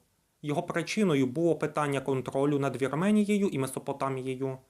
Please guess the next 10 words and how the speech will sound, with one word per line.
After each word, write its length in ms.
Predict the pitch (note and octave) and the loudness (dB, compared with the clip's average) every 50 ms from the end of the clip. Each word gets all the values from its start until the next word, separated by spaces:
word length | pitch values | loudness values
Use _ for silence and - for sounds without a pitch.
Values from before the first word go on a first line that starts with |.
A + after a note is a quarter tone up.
| _ _ _ _ _ _ _ _ _ _ - | _ _ _ _ _ _ _ _ _ _ -8
Юстиніан 680 | C#3+ C#3+ D#3+ D#3 - - F#3 F3 F3 F3 E3+ D#3+ C3+ | -4 -2 -2 -4 -2 -2 0 2 2 4 4 2 2
Великий 380 | D3+ E3 F#3+ G#3+ G3+ - C#3+ | 4 4 4 4 4 2 -2
тричі 340 | C3 - - F3+ F3 - D3 | -2 -2 -2 -2 -2 -2 -2
воював 420 | C3 C#3 C3+ C3+ C3+ D3 C3+ - - | 0 0 0 2 2 0 -2 -4 -8
з 40 | |
персами, 520 | - - C3+ C3+ D3+ D3 - D#3 D3 D3+ D3+ - | -8 -6 -6 -4 -4 -4 -4 -2 -2 -2 0 0
але 180 | D#3 D3 C#3 | 2 2 2
не 100 | C3+ C3+ | 2 2
досяг 420 | B2+ C#3 C3 - A3 G3+ - - D#3+ | 0 0 -2 0 -2 -2 -2 -2 -8
успіху. 520 | - - - - - - C#3 C3+ C3+ C3+ | -8 -8 -8 -10 -6 -2 -2 -2 -2 -4